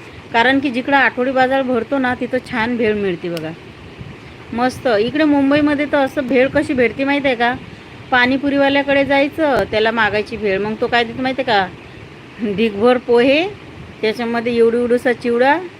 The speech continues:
आणि भाजकी डाळ, थोडे शेंगदाणे, बस झाली त्यांची भेळ. जिथं आठवडी बाजार भरतो ना, तिथं बरोबर भेळ बनवतात बघा. भरपूर चिवडा असते, थोडे,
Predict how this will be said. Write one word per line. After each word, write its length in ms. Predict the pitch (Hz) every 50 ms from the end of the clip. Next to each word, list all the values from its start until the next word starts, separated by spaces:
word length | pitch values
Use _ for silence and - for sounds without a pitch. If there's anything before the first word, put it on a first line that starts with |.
| - - - - - - - -
आणि 260 | - 190 196 208 214
भाजकी 460 | 208 226 226 - - - - - 247
डाळ, 320 | 240 226 240 247 262 285 330 359 - - - - - - - - - - - - - - - -
थोडे 280 | 220 220 220 240 262
शेंगदाणे, 520 | - 294 254 247 254 254 240 233 226 208 202
बस 360 | 202 220 220 214 202 - - -
झाली 340 | 196 214 220 220 226 254 277
त्यांची 320 | 262 269 269 277 262 277 262
भेळ. 280 | 220 220 220 208 165 - - - - - - - - - - - - - - - - - - - - - - 226 208
जिथं 180 | 247 - 302
आठवडी 360 | 277 262 233 226 262 262 269 269
बाजार 320 | 262 269 254 262 269 262
भरतो 360 | 254 262 262 262 262 - 277
ना, 200 | 269 254 247 247
तिथं 300 | 240 254 226 233 240 220
बरोबर 720 | 220 226 233 240 240 233 208 202 196 196 190 214 247 262 254
भेळ 240 | 226 247 226 220
बनवतात 440 | 220 220 214 214 208 202 190 202 190
बघा. 280 | 180 180 175 160 165 170 160 - - - - - - - - - - - - 202
भरपूर 380 | 196 208 208 - - 240 254 247
चिवडा 300 | - 254 233 220 220 220
असते, 340 | 214 226 226 - 254 254 254
थोडे, 520 | 254 - 220 202 208 226 240 226 202